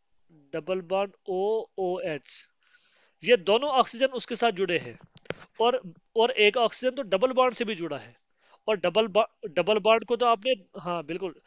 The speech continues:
आपने यहाँ पर जैसे तीन ऑक्सीजन एज्यूम किए, और जो बॉटम पर कार्बन था, उस कार्बन के साथ तो एक ही ऑक्सीजन जुड़ा था।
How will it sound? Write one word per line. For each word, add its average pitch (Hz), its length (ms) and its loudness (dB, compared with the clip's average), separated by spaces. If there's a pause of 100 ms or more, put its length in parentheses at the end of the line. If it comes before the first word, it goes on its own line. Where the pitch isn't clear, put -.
(240)
आपने 175 280 0
यहाँ 208 180 -2
पर 240 160 0
जैसे 190 260 -2 (140)
तीन 262 200 -2 (100)
ऑक्सीजन 220 320 -4
एज्यूम 165 320 -6
किए, 127 260 -18 (1000)
और 196 100 2
जो 233 200 2
बॉटम 170 360 2
पर 240 160 0 (100)
कार्बन 196 360 0 (100)
था, 233 120 2
उस 214 280 -6
कार्बन 196 360 -2
के 220 80 -4
साथ 226 180 -2
तो 254 140 -4
एक 254 220 -2
ही 277 80 -4
ऑक्सीजन 233 380 -6
जुड़ा 214 220 -6
था। 190 240 -16